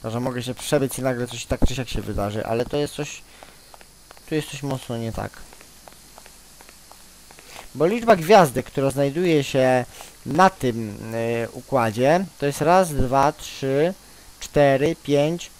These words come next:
sześć, siedem. Liczba gwiazdek, która znajduje się tutaj, wynosi jedynie sześć.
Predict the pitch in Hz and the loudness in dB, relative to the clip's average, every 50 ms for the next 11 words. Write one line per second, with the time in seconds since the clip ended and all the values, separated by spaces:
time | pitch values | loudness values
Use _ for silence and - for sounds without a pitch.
0 | - - - - 151 151 156 156 - - - - - - - - - - - 202 | -20 -16 -4 0 2 2 2 0 -2 -12 -14 -18 -18 -18 -20 -16 -10 0 2 2
1 | 180 147 120 120 135 147 151 160 156 139 151 170 175 196 175 - 180 170 151 151 | 4 2 0 -4 -4 -6 -2 -2 0 2 2 0 0 0 -4 -2 -2 -2 -2 -2
2 | 147 139 135 156 170 180 175 170 - 135 - - - 156 156 165 156 - - - | -4 -4 -4 -2 -2 -2 -4 -4 -8 -14 -14 -6 -2 0 0 0 0 -2 -8 -18
3 | - - - - - - - - 139 143 147 147 147 - - 143 139 139 147 180 | -20 -20 -20 -20 -20 -16 -4 -2 0 2 2 0 0 0 -4 -4 -4 -2 6 10
4 | 220 247 226 180 151 131 117 107 107 110 120 131 147 160 - - - - - - | 10 10 10 8 2 -2 -2 -2 -4 -2 0 0 0 -2 -4 -10 -20 -20 -20 -20
5 | - - - - - - 220 180 127 98 - - - - - - - | -20 -18 -14 -8 2 6 6 6 6 6 -2 -10 -14 -16 -16 -20 -20